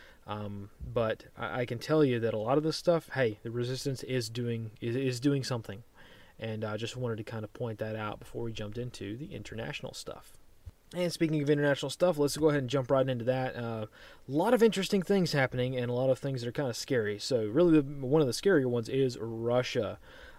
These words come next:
Uh, so Russia confirmed that they did indeed use an Earth-based weapons system to destroy a satellite in orbit,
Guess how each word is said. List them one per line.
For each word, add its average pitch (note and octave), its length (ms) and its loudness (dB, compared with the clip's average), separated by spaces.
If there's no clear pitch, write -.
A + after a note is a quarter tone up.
Uh, A2 160 -6
so B2+ 120 0
Russia E3 340 2
confirmed D#3+ 500 0
that C#3+ 140 -4
they D3+ 140 4
did D3 260 4
indeed F3+ 520 4
use C#3 400 4
an B2+ 140 0
Earth-based C3 600 -2
weapons B2 340 -2
system B2 400 -6
to B2 100 -8
destroy C3+ 640 -2
a A2 60 -6
satellite F#3 540 -8
in F3+ 80 -10
orbit, - 500 -2